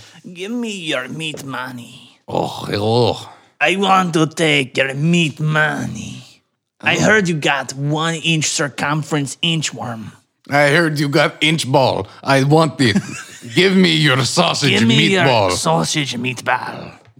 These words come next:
Speaker 2: Give me your meat. Your sausage meatball. This
Speaker 1: No,
Speaker 2: went,
Speaker 1: no,
Speaker 2: this went
Speaker 1: yeah.
Speaker 2: weird.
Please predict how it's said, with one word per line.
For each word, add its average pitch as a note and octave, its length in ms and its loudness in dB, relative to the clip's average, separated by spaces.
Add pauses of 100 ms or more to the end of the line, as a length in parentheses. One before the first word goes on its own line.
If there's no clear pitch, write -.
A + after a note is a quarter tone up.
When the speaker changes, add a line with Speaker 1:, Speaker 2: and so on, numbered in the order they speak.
(100)
Speaker 2:
Give D#3 180 4
me D#3+ 140 6
your A#2+ 260 4
meat. G#2 640 0 (320)
Your F#2+ 180 -2
sausage - 640 0
meatball. F2 680 -2 (2000)
This - 340 0 (320)
Speaker 1:
No, D3 240 0
Speaker 2:
went, A#2+ 220 4
Speaker 1:
no, D#3 100 2
Speaker 2:
this C#3+ 220 2
went B2+ 140 4
Speaker 1:
yeah. A2+ 60 4
Speaker 2:
weird. A2 300 4